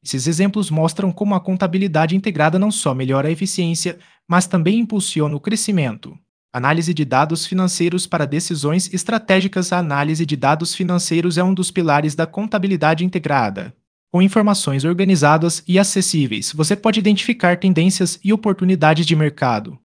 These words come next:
Por exemplo, ao monitorar receitas e despesas em tempo real, é possível ajustar estratégias de marketing e vendas rapidamente.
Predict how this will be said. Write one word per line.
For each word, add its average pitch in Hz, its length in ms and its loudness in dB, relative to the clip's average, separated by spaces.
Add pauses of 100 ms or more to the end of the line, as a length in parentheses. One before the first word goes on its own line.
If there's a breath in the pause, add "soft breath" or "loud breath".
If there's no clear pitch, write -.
(140)
Por 165 100 -2
exemplo, 175 480 0
ao 170 140 0
monitorar 185 480 2
receitas 160 640 -2
e 175 80 -4
despesas 147 480 -2
em 135 80 -4
tempo 175 260 -2
real, 151 540 2
é 165 80 0
possível 202 440 0
ajustar 202 460 2
estratégias 175 640 0
de 143 100 0
marketing 151 600 -4
e 156 80 -2
vendas 180 340 0
rapidamente. 175 840 -2